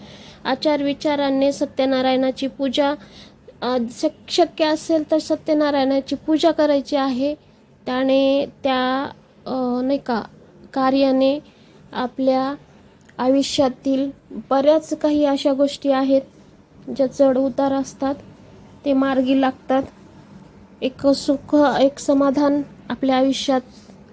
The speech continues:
लाभून जातं. तर मैत्रिणींनो, उद्या आपल्याला उपवास करायचा आहे पौर्णिमेचा. आणि त्यानंतर, अ, समजा तुम्ही आता उपवास करत आहात, तर, अ,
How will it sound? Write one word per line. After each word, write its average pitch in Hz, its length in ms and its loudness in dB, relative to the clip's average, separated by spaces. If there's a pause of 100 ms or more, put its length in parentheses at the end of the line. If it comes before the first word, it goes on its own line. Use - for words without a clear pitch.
लाभून 262 480 0
जातं. 262 400 0 (920)
तर 262 100 0
मैत्रिणींनो, 294 720 2 (1080)
उद्या 285 680 0 (460)
आपल्याला 269 360 0
उपवास 277 440 -2
करायचा 269 440 -2
आहे 262 300 -2 (440)
पौर्णिमेचा. 262 720 0 (800)
आणि 277 840 0 (400)
त्यानंतर, 285 640 2
अ, 294 420 0 (540)
समजा 294 400 0
तुम्ही 294 320 2
आता 277 280 0
उपवास 285 500 -2
करत 311 560 0
आहात, 262 360 -4 (540)
तर, 277 160 -6
अ, 277 260 -6